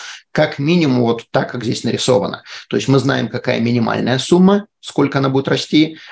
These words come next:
мы не знаем максимальную, но исходя из сегодняшних данных, это вот эти данные. Почему важно это понимать? Потому что если вы делаете такую страховку, например, в данном случае мы говорим о ребёнке, то срок продолжительности жизни ребёнка очень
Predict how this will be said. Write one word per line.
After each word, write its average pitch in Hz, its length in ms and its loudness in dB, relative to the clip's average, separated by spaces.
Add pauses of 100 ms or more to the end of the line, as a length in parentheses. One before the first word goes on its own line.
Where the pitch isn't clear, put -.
мы 151 140 2
не 151 100 4
знаем 123 300 2
максимальную, 185 680 2
но 147 160 0
исходя 127 340 0
из - 100 -2
сегодняшних 117 480 -4
данных, 170 500 0
это 120 360 -2
вот 113 200 -4
эти - 340 -4
данные. 113 480 -6 (320)
Почему 180 540 2 (220)
важно 123 340 2
это 110 160 -6
понимать? 123 440 -2 (420)
Потому 127 280 -2
что 135 360 -4 (340)
если 160 340 0
вы 143 80 0
делаете 147 400 0
такую 135 320 -2
страховку, - 520 -4
например, 123 400 0
в - 60 -6
данном 120 220 -4
случае 113 300 -8
мы 107 60 -6
говорим 107 280 -2
о 123 60 2
ребёнке, 160 640 0
то 120 460 2
срок - 580 -4 (160)
продолжительности 127 680 0
жизни 123 300 2
ребёнка 151 480 2
очень 131 500 -2